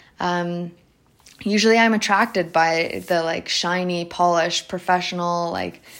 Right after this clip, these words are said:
the happiest person in the room. And the person who I feel is, like, trying to prove something or is, like, a bit too in my face, I dismiss. And I think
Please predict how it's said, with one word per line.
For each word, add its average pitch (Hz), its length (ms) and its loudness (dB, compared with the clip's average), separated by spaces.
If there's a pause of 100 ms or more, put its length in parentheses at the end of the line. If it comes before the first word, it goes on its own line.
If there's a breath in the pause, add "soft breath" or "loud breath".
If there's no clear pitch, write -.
(100)
the 165 60 -2
happiest 180 540 0
person 190 320 -2
in 170 120 -6
the 165 100 -4
room. 175 400 -8 (440 loud breath)
And 190 300 -2
the 185 60 0
person 190 420 -2
who 190 360 -2 (140)
I 180 160 -2
feel 180 920 -2 (880 loud breath)
is, 170 140 -6
like, 175 160 0
trying 185 280 -2
to 202 60 2
prove 226 380 2
something 175 640 -2
or 160 180 -2
is, 175 140 -6
like, 175 140 -2
a 175 60 -2
bit 180 260 2
too 202 180 -2
in 202 140 0
my 208 160 -2
face, 202 640 0
I 170 420 0 (160)
dismiss. 180 680 -4 (100)
And 175 400 -6 (680 loud breath)
I 180 320 2
think 185 680 -8